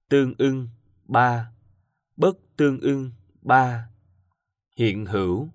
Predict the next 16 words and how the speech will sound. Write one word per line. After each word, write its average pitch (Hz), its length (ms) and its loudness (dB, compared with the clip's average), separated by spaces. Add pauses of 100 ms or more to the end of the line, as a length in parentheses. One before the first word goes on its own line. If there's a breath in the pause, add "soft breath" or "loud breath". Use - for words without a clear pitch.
(340)
ba. 131 420 0 (800)
Vô 131 300 6
hữu, 104 440 -2 (380)
chín. 151 420 -2 (760)
Ly, 127 480 2 (460)
chín. 147 400 -2 (680)
Bất 180 320 0
ly, 127 380 0 (400)
ba. 123 400 2 (680)
Nên 123 320 0
đếm 127 200 0 (140)
như 127 260 -2
thế. 131 360 -2 (2000)
Dứt 196 240 0 (340)
thuận 110 360 0
nghịch. 107 180 -2